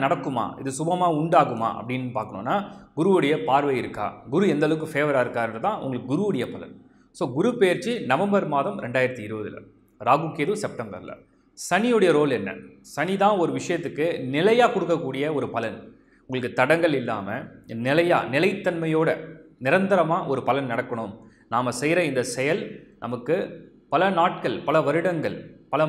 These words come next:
மாதங்கள் நமக்கு வந்து நிலையா இருக்கணும் அப்படின்னா, அந்த சனியுடைய ஒரு பலன் வேணும். இப்போ சனி ஒரு ராசிக்கு எந்த இடத்துல இருக்கும், குரு எந்த இடத்துல இருக்கும், ராகு கேதுக்கள் இந்த ஆண்டை பொறுத்த வரைக்கும். ஏன்னா, செப்டம்பர்ல பதிமூணாம் தேதி குரு வக்ர நிவர்த்தி, இருபத்தி ஒன்பதாம் தேதி சனி வக்ர நிவர்த்தி, இருபத்தி மூணு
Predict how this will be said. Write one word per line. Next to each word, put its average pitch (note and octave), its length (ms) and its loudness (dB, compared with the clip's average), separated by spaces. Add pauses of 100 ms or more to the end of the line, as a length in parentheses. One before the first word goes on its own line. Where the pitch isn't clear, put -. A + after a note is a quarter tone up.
மாதங்கள் D3+ 540 -2
நமக்கு B2+ 180 -6
வந்து C#3 220 -6
நிலையா F3 320 4
இருக்கணும் C#3 260 -4
அப்படின்னா, C3+ 260 -4
அந்த C3+ 160 -6
சனியுடைய C#3 520 -4
ஒரு A#2 160 -8
பலன் A2 260 -4
வேணும். - 180 -16 (460)
இப்போ F3 200 -4
சனி F#3 160 2 (100)
ஒரு C3 140 2
ராசிக்கு C3+ 340 0
எந்த B2 100 0
இடத்துல A#2 240 -4
இருக்கும், F#3 300 -6
குரு D3 200 0
எந்த A#2+ 120 -4
இடத்துல G2+ 220 -8
இருக்கும், F3 280 -8
ராகு C#3+ 260 2
கேதுக்கள் A#2+ 460 -6
இந்த E3+ 140 0 (100)
ஆண்டை D#3 260 0
பொறுத்த A2 220 -8
வரைக்கும். - 300 -12
ஏன்னா, F3 140 -2 (480)
செப்டம்பர்ல F3+ 580 2 (100)
பதிமூணாம் E3 420 2
தேதி F#3 160 -2 (320)
குரு D3+ 180 0
வக்ர D3 200 -4 (100)
நிவர்த்தி, C#3 320 -4 (540)
இருபத்தி E3+ 380 0
ஒன்பதாம் D#3 340 2
தேதி D3+ 140 -4 (100)
சனி F#3+ 240 0
வக்ர C#3 260 -2
நிவர்த்தி, A2 340 -10 (480)
இருபத்தி E3 360 0 (100)
மூணு E3 220 -2